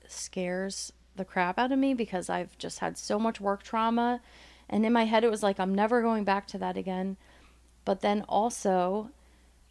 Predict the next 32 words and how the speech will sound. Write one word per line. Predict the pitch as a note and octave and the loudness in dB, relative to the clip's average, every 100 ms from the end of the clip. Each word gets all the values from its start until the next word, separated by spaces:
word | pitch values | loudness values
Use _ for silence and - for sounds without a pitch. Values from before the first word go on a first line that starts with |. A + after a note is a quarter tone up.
| _ _ _ - | _ _ _ -16
I | G3 - | -16 -6
don't | G3+ G#3+ A#3+ | -2 2 4
know | C4+ | 6
what | B3+ C4 | 6 6
it | C#4+ C4 | 6 6
is | G3+ G3+ A3 - - | 6 4 -2 -8 -6
or | G3+ G3+ G3+ | 0 2 4
why, | G3+ G3+ F#3+ G#3 C4 C4 | 6 6 6 4 2 2
and | G3+ | 0
I | F#3+ | 0
have | F#3 F#3+ F3+ | 0 -2 2
no | G#3 A#3 | 4 4
insight | A3+ - G3 - | 4 0 -2 -4
to | F3+ | -4
this, | F#3 F#3+ - - - _ - G3 | -4 -4 -8 -14 -18 _ -16 -4
but | G3 F#3 F3+ - - _ | 4 4 2 -4 -18 _
since | - - A#3 A#3+ C4 - | -16 -6 0 2 2 -2
finding | A#3+ A3+ A3+ G#3+ | -2 2 2 2
out | G3+ | 2
I | - F#3+ | 2 2
was | G3 F#3+ | 0 0
autistic, | F#3 - F3+ - A#3+ A#3+ - - - - - _ _ _ _ _ - | -2 -2 -8 -4 -2 -2 -6 -20 -20 -20 -20 _ _ _ _ _ 2
I | G3+ F#3+ F#3+ G3+ G#3 G#3+ - - _ _ _ _ _ - | 4 4 2 2 0 -4 -10 -20 _ _ _ _ _ -8
have | - F#3+ F#3+ | 0 2 2
really | G3 F#3+ G#3 G#3+ G#3 | 0 -2 2 2 2
struggled | G3+ - F#3+ F#3+ F#3+ | 0 0 0 0 -2
to | - | -4
create | F#3 - F#3+ F#3+ G3+ | -10 -4 0 0 0
any | - C4+ C4 | 0 2 0
income | F3+ - F3 | -2 -6 -10
for | - | -8
myself. | - - - - - - | -8 -8 -8 -8 -8 -12